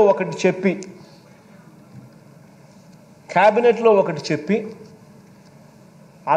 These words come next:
క్యాబినెట్‌లో చెప్పిన దాని మేరకు జీవో కూడా ఇష్యూ చేసి, ఆ తర్వాత, అధ్యక్ష, క్యాబినెట్ లేదు, జీవో లేదు,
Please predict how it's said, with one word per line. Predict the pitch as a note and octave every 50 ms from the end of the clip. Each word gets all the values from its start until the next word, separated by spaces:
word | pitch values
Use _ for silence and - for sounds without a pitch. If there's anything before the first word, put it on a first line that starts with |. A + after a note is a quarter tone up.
| - -
క్యాబినెట్‌లో | F3 F#3+ A3 A3 G#3+ A#3+ B3 A#3 A3+ A#3 A3+ A3 G#3+ G#3+
చెప్పిన | G3 - - G#3 G3+ F#3+ F#3 E3 - - - - - - C#3+ C#3
దాని | E3 E3+ F3 E3+ E3 D#3+
మేరకు | E3 F3 F#3+ F#3+ F3+ - F3 C#3+ - - - - - - - - - - - - - - - - D3+ B2+ A2
జీవో | - C#3 F3+ A3 A#3 A#3+ A#3 A3+ A#3 A3+
కూడా | G#3+ G#3+ G#3 F#3 D#3 - - - - - - D#3 - - F3
ఇష్యూ | D#3 - - G#3+ G#3+ G#3 G#3
చేసి, | F3+ E3+ D#3+ - - A#3+ B3+ A3+ - - - - - - - - _ - - - - - - - - - - _ - - _ - - - - D#3+ F3
ఆ | F3+ F3 E3+
తర్వాత, | D#3+ F3+ A3+ B3+ C4+ B3+ B3+ A#3 G3+
అధ్యక్ష, | F3 G3+ G3 - - B3+ A3 F3 E3 - - - - - - - - - - _ _ _ _ - _ - - _ _ _ _ _ _ _ - - - _ _ _ - -
క్యాబినెట్ | E3 F3 F#3+ F#3+ G#3 G#3 G#3 G#3 G#3 G3+ G3 G3+
లేదు, | G#3 G#3 G3 A3 A3+ A3+ A3+ A3+ A3 D3+ C#3 A#2
జీవో | D3+ F#3 G3 G3 G#3 G#3 G3+ G3
లేదు, | G3 G3 G3 G3 A3